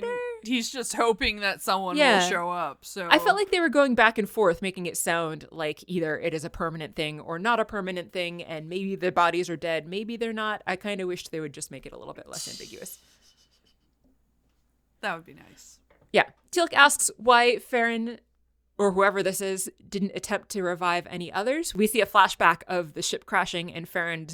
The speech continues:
Speaker 1: explains that after the ship crashed, they don't really know why the crash happened. He, in particular, was revived by the computer, I guess because of his engineer
Speaker 2: Yeah, I would guess so.
Speaker 1: status or whatever his role
Speaker 2: Yeah.
Speaker 1: is here.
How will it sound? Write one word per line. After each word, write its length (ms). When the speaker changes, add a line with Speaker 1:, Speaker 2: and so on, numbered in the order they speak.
Speaker 1:
explains 540
that 220
after 300
the 80
ship 280
crashed, 540
they 100
don't 240
really 280
know 540
why 360
the 100
crash 360
happened. 640
He, 540
in 140
particular, 520
was 160
revived 480
by 160
the 100
computer, 460
I 80
guess 260
because 340
of 160
his 300
engineer 520
Speaker 2:
Yeah, 340
I 40
would 180
guess 220
so. 400
Speaker 1:
status 480
or 80
whatever 300
his 160
role 200
Speaker 2:
Yeah. 140
Speaker 1:
is 220
here. 380